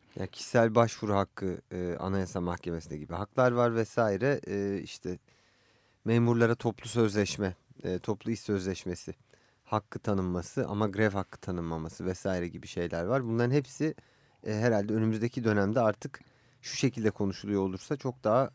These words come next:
hızlı bir baskı mekanizması kurmak mümkün olabilecek. Çünkü... Hani demin, e, bahsediyordun ya darbeler, korkular ve korku üzerine kurulu politika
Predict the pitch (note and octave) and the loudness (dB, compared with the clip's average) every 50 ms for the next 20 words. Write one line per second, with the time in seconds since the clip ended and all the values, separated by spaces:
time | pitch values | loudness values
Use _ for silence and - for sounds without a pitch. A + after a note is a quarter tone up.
0 | _ - - - B2 A2 A2 A#2 A#2 A#2 G#2+ - _ _ _ _ _ _ - A#2+ | _ -8 -2 0 0 0 2 4 4 4 2 0 _ _ _ _ _ _ -4 -4
1 | A2 G2 G#2 G#2 G#2 - - B2 A2+ G#2 G2 - G2 F#2+ F2+ F2+ F#2+ F2+ - - | 2 6 6 6 6 4 2 2 2 2 2 2 0 0 0 -2 -4 -4 -4 -6
2 | - G2 G#2+ B2+ C3 - - A2+ G#2+ - - A#2+ A2+ A2 A2 G#2 G#2+ G2+ G2 G2+ | -2 0 0 0 0 0 -2 -2 -2 -2 0 0 2 2 2 0 -2 -4 -4 -2
3 | G2+ F#2 - - G#2+ G2+ - - A2+ G2+ - - _ _ _ _ _ _ _ - | -4 -4 -4 -4 -6 -6 -2 -2 -2 -2 -4 -6 _ _ _ _ _ _ _ -6
4 | - G2+ G2+ G2 A#2 A2+ A#2+ A#2 A2 - - - G2+ G#2 G2+ F2+ G2+ G2+ G2+ - | -4 -2 2 2 4 4 4 2 0 -2 -2 -2 0 0 2 2 4 2 2 2
5 | - A2 G2 G#2+ A2+ A#2 C#3 C3+ A2 F#2 E2+ G2 G2 G2 F#2 G2+ G2 F#2 G2 F#2+ | -2 -6 -4 -4 -2 -2 0 0 0 2 4 4 4 4 4 4 2 2 2 0
6 | F#2 - - - G#2 G2 - - - G2+ G#2 A2+ G#2+ G#2 G2+ - - G#2 G2 - | -2 -2 -4 -2 -2 -2 -2 -2 0 0 2 2 0 -2 -4 -2 -2 -2 -2 -2
7 | - A2+ G2+ G2 - F2+ F#2+ - - - G2 F#2 G#2 - - - G2+ F#2 - - | -2 -4 -2 0 0 -2 -2 -4 -6 -8 -8 -8 -8 -6 -4 -4 -4 -4 -4 -10
8 | - - - E2+ | -12 -8 -6 -6